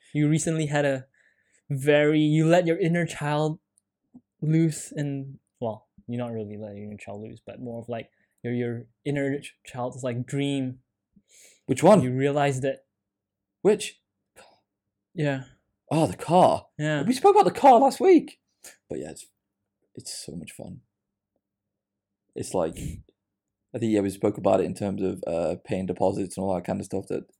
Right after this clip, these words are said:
Speaker 2: I was very fortunate that I could have the car, um, without, like, a huge expense up front and all that kind of stuff. But it's so much fun. It's like people, people call it,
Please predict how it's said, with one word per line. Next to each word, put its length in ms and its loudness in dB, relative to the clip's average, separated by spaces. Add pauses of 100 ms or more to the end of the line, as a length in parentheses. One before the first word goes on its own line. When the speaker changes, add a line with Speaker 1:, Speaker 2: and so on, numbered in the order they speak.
(180)
Speaker 2:
I 60 -2
was 80 -2
very 160 4
fortunate 480 -2
that 140 0
I 140 -4 (760)
could 100 -10
have 180 -2
the 80 -6
car, 380 -2 (260)
um, 240 -6
without, 260 -4
like, 200 -10
a 180 -10 (180)
huge 360 -10 (240)
expense 480 -4
up 120 -4
front 220 -4
and 60 -10
all 100 -4
that 100 -6
kind 140 -8
of 60 -12
stuff. 240 -10
But 100 -14 (800)
it's 220 -4
so 200 0
much 200 -6
fun. 320 -10 (1200)
It's 120 -6
like 200 0
people, 600 0 (1000)
people 180 2
call 280 4
it, 200 -6